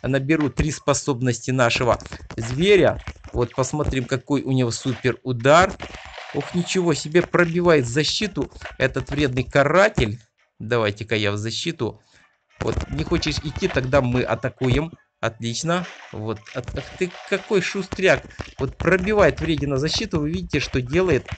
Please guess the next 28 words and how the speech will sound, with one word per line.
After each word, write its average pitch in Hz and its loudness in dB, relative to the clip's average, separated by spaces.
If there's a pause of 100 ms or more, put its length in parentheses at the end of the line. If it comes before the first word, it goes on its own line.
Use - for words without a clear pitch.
(340)
Вот, 117 -4
ну, 139 -4
ага, 131 4
ну, 165 2
ну 147 2
что 135 2
ж, - -2
всё 113 -2
ж, 107 -4
давайте-ка 131 2
я 113 4
вот 117 -4
этим 123 -2
ударом 113 4
его 107 0
добью. 123 2 (340)
Вот, 113 -4
чтобы 117 -4
хотя 120 0
бы 117 -4
использовать 110 -4
супер 110 -4
удар. 104 0 (420)
Э, 117 -4
ну 156 -4
что - -4
ж, - -6
победа. 110 0